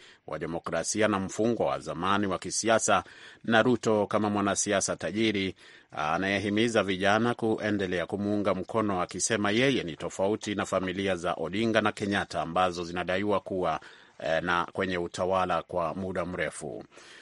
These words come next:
Wakenya pia waliwachagua wabunge na wawakilishi wengine katika nyadhifa mbalimbali. Habari za hivi punde zinasema kwamba, eh, takwimu za tume ya uchaguzi na mipaka zinaonyesha takriban watu milioni kumi na nne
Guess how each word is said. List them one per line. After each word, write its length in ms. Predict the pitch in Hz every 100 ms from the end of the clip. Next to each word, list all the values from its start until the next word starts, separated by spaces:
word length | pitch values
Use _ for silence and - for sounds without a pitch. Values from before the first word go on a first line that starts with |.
| - -
Wakenya 400 | 104 131 127 117
pia 260 | 127 120
waliwachagua 680 | 113 107 101 - 101 104 101
wabunge 440 | 95 90 107 107 107
na 100 | 101
wawakilishi 600 | 95 92 - 95 90 95
wengine 480 | 87 90 104 104
katika 360 | 101 95 92 90
nyadhifa 640 | 92 92 90 90 92 87 82 87
mbalimbali. 920 | 85 92 92 92 90 82 - - - -
Habari 380 | 92 87 92 92
za 240 | 87 90
hivi 240 | 90 101 101
punde 380 | - 123 120
zinasema 520 | 113 113 104 113 104 95
kwamba, 420 | 98 90 85 78 - - - - - _ -
eh, 180 | - 73
takwimu 680 | 82 - 101 104 98 95 80
za 260 | 92 92
tume 340 | - 104 101 95
ya 100 | 90
uchaguzi 540 | 85 92 90 110 107
na 100 | 107
mipaka 560 | 101 95 123 98 - 73
zinaonyesha 760 | 76 82 82 92 - 95 87
takriban 580 | - 110 101 95 87 85
watu 560 | 82 92 98 - 85 -
milioni 480 | 82 95 92 90 87
kumi 280 | - 104 104
na 140 | 104
nne 380 | 95 82 76